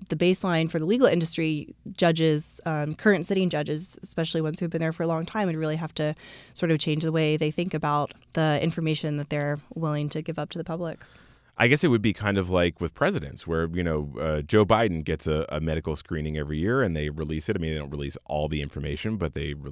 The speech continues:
Speaker 2: you know, give a summary. And maybe that's something that we need to start doing for, for judges. Is that the, the basic idea?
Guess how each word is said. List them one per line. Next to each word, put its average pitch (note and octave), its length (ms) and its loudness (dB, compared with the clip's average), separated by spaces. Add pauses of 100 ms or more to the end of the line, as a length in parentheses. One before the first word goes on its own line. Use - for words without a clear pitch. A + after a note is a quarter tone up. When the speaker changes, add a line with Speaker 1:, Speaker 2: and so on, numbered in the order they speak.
Speaker 2:
you E2+ 100 -8
know, D2 80 -4
give C#2+ 220 -8
a - 40 -6
summary. D2 500 -4
And D#2+ 240 -4 (540)
maybe F2 340 0
that's E2 260 0
something F2 320 0
that E2 80 2
we E2+ 100 -2
need E2 120 -4
to D#2+ 60 -4
start D#2+ 220 -2
doing E2+ 200 -2
for, D#2+ 300 -2
for D#2 140 -2
judges. A2 380 -2
Is D2+ 120 -6
that D#2+ 200 -4
the, D2+ 360 -4 (100)
the E2 80 -4
basic D#2+ 260 -2
idea? E2+ 380 0